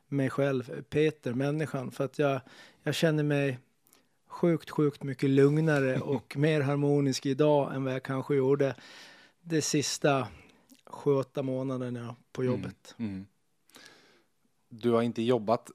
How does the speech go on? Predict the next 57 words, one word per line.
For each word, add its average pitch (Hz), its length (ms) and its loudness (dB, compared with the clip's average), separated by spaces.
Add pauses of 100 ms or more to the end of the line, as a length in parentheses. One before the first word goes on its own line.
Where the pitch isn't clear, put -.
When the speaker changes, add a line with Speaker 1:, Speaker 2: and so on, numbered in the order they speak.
Speaker 2:
på 127 60 -4
tre 120 240 0
månader, 104 380 -4
men 104 160 -6
du 110 80 -4
kanske 110 280 -4
fortfarande 110 440 -4
har 113 140 0
ett 107 100 -6
snitt - 400 -6
på 117 100 -2
över 110 140 0
fyrtio 110 280 -4
timmar 107 300 -4
i 107 60 -2
veckan. 127 460 -2
<laughs> - 40 -16
Så - 160 2 (100)
om 170 80 0
du 147 120 2
blickar 147 320 4
tillbaka 151 560 2
i - 40 2
tiden 160 180 6
Speaker 1:
Ja, 185 120 12
men 202 120 12
det, 208 180 12
det, 208 100 12
det 208 160 12
tror 196 300 12
jag 175 100 12
Speaker 2:
<laughs> - 0 -
för 175 100 8
att 165 100 8
Speaker 1:
faktiskt 160 200 8
Speaker 2:
lite 170 60 12
Speaker 1:
att 160 120 8
jag 175 140 12
Speaker 2:
ta 156 120 12
Speaker 1:
har. 156 300 12
Speaker 2:
igen. 127 280 6
Speaker 1:
<laughs> - 80 0
Jag 175 60 8
har, 170 400 10
jag 180 140 6
har 156 360 6 (320)
med 151 460 8
råge 147 420 12
där. 131 320 4
Men 143 160 0
det 156 60 6
är 160 40 6
väl 165 60 4
Speaker 2:
Mm. 170 80 6
Speaker 1:
klart 160 280 6
att, 151 220 -2
eh, 147 200 2